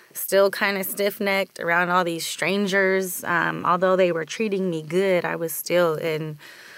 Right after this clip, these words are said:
in shock from the last three days of being chained up in this man's car. And then they drove me back down to Vallejo. So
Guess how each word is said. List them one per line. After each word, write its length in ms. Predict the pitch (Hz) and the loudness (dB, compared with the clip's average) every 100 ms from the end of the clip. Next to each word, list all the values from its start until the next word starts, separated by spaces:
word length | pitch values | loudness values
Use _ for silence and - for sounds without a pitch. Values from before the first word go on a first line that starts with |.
| - - - - _ | -20 -20 -20 -20 _
in 200 | - 185 | -2 -2
shock 500 | 151 - 180 190 - | -2 2 4 4 0
from 220 | - 180 | 0 0
the 100 | 165 | 0
last 360 | 165 160 160 - | 0 0 -2 -6
three 200 | 170 170 | -4 -2
days 320 | 151 165 156 | 0 -2 -2
of 160 | 156 147 | -4 -4
being 300 | 160 151 156 | -6 -4 -6
chained 320 | 156 160 151 | -4 -4 -4
up 180 | 151 160 | -6 -6
in 120 | 156 | -6
this 200 | 156 - | -8 -6
man's 380 | 160 160 156 - | -6 -4 -6 -4
car. 380 | 175 170 87 170 - - - - - - | 2 2 2 -2 -10 -20 -20 -20 -8 0
And 60 | |
then 180 | 233 226 | 2 4
they 140 | 220 | 4
drove 240 | 214 208 214 | 4 4 4
me 120 | 226 | 2
back 260 | 208 208 - | 2 0 2
down 260 | 202 208 | 2 2
to 40 | 196 | 0
Vallejo. 520 | 196 185 202 156 170 | 0 2 0 -2 -4
So 460 | - 180 175 170 | 0 4 4 2